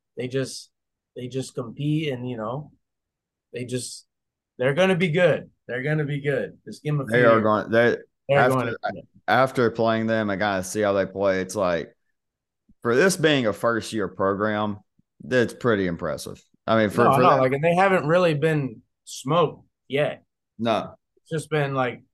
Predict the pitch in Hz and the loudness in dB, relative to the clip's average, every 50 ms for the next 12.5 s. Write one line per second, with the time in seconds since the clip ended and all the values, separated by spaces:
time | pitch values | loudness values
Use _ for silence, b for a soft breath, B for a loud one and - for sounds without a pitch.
0 | _ _ _ _ _ _ - 151 156 160 156 139 135 139 143 151 135 123 - - | _ _ _ _ _ _ -2 0 2 2 2 2 0 -2 -2 -4 -4 -4 -6 -8
1 | 131 135 131 - 131 123 - - - 123 120 117 113 107 - 113 120 123 123 120 | -10 -8 -6 -6 -6 -6 -6 -8 -10 -8 -8 -8 -10 -12 -12 -12 -10 -8 -6 -6
2 | 110 - 120 123 113 - 127 120 110 - 120 113 110 107 104 120 127 120 113 113 | -8 -8 -12 -12 -8 -6 -6 -6 -6 -8 -8 -8 -8 -6 -4 -4 -4 -2 -2 -2
3 | 110 113 117 120 120 120 131 131 123 120 120 110 104 - - _ _ _ _ _ | -4 -4 -4 -6 -6 -2 -2 0 0 0 -2 -4 -4 -6 -12 _ _ _ _ _
4 | - - - 170 165 151 147 139 131 123 123 110 - - 127 131 123 113 104 98 | -8 -2 2 2 4 4 4 2 2 2 0 -2 -4 -4 -2 0 0 0 -2 -6
5 | 92 - 127 135 131 120 117 113 120 123 - _ _ _ _ _ _ _ _ _ | -8 -2 0 2 2 2 2 0 -2 -6 -12 _ _ _ _ _ _ _ _ _
6 | _ _ _ - - 107 107 - - 160 151 - - - 139 135 117 - 135 139 | _ _ _ -10 -10 -10 -10 -6 -6 -4 -6 -6 -6 -6 -6 -6 -4 -2 0 2
7 | 139 131 120 110 101 - - 143 147 139 123 107 - - - - - - _ _ | 2 2 0 -2 -4 -4 -2 0 0 0 -2 -4 -8 -16 -20 -20 -20 -20 _ _
8 | _ _ _ _ _ _ _ 131 131 143 151 147 143 139 139 143 151 160 151 139 | _ _ _ _ _ _ _ -2 2 4 4 4 4 4 2 2 2 2 2 2
9 | 131 131 139 139 127 135 156 170 165 156 151 135 147 165 170 160 139 120 104 92 | 0 0 -2 -4 -4 -2 -2 -2 0 -2 -2 -2 -2 -2 -2 -4 -6 -8 -10 -12
10 | 95 - _ _ _ _ _ _ _ _ _ _ - 117 117 113 123 117 110 123 | -14 -20 _ _ _ _ _ _ _ _ _ _ -12 -12 -10 -10 -10 -10 -8 -6
11 | 135 135 127 127 123 135 139 131 113 98 85 - - _ _ _ _ _ _ _ | -6 -6 -6 -6 -6 -6 -6 -6 -8 -10 -12 -14 -18 _ _ _ _ _ _ _
12 | - 135 135 - 131 131 127 123 117 - | 0 2 4 4 4 4 2 0 -2 -6